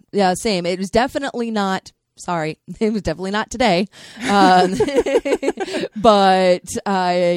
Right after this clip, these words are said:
you know, if you have, if you have hot and heavy feelings <laughs> about that, let me know. But I think, uh,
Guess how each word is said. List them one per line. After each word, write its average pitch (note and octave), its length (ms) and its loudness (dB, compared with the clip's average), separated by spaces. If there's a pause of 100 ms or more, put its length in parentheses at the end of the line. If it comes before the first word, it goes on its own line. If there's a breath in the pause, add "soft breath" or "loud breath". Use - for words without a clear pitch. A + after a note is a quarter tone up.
you G3 120 -4
know, F3+ 140 -4
if G3 200 -8
you G3+ 100 -4
have, G3 460 -4
if F3 140 -12
you G3 80 -6
have F#3 100 -8
hot G3 160 -10
and G3 80 -10
heavy G3 200 -8
feelings G3+ 340 -6
<laughs> - 20 -6
about - 200 -4
that, F3+ 200 -4
let G3 100 -6
me G3 100 -6
know. A3+ 240 0 (300 loud breath)
But F#3+ 220 0
I F#3 160 -2
think, F#3+ 400 -8
uh, F3 340 -2